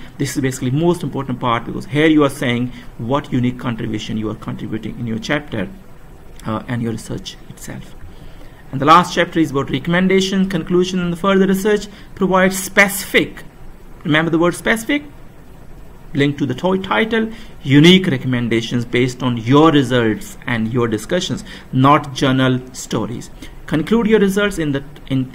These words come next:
in terms of key findings in your research. Please remember to link back to the objectives and also mention scope of the future research based on what you find and what you couldn't do because of limitation of your time and other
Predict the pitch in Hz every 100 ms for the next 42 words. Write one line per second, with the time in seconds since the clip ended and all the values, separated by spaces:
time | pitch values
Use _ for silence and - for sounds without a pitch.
0 | - 139 135 131 131 - 135 127 123 -
1 | 196 196 190 202 185 190 190 190 190 -
2 | - 131 117 113 113 190 196 190 - -
3 | - 120 123 123 123 147 147 151 131 123
4 | 147 143 143 143 143 143 - 170 170 175
5 | 175 - - - - - 131 120 117 143
6 | 147 151 127 127 131 127 123 - 170 170
7 | 123 113 127 127 127 127 110 113 - 117
8 | 110 - - - 120 117 - 113 110 117
9 | 110 160 165 170 180 170 - - - 110
10 | 110 - 139 147 147 139 139 139 - -
11 | - - 101 117 120 110 113 113 123 -
12 | - 123 120 113 110 - 110 107